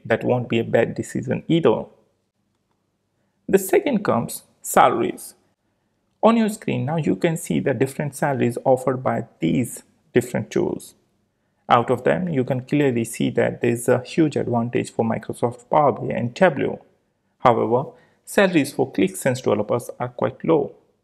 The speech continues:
However, please remember that these salaries are just an indication for you.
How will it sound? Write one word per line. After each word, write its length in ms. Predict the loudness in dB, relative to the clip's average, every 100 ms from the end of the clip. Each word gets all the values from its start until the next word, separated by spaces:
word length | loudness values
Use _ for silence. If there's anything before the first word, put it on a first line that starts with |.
| _ _ _ _ _ _ 0
However, 460 | 2 4 2 0 -2 0
please 240 | 0 0
remember 340 | -2 -2 0 0
that 280 | 0 0
these 180 | 0 0
salaries 340 | 0 0 0 2
are 120 | 2
just 260 | 0 -2 -2
an 160 | -4 -2
indication 560 | 0 0 0 -2 -4
for 200 | -4 -2
you. 200 | -2 -4